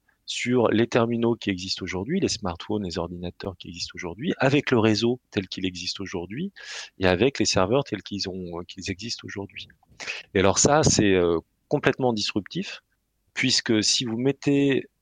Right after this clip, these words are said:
en œuvre une démarche d'éco-conception profonde, qu'on appelle nous en facteur quatre, eh bien, euh, finalement, plutôt que de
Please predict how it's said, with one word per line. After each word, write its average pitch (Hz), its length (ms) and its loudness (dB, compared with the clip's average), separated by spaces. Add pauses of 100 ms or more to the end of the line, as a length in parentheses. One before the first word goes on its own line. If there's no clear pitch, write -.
en 110 220 2
œuvre 117 320 2
une 92 80 -4
démarche 110 320 2
d'éco-conception 101 1200 -4
profonde, 156 600 -2
qu'on 92 120 -10
appelle 95 320 2
nous 110 180 -2
en 82 80 -2
facteur - 420 -2
quatre, - 360 -4 (600)
eh 101 80 2
bien, 104 400 6
euh, 85 60 0
finalement, 117 680 4
plutôt 131 380 -2
que - 160 -4
de 101 320 2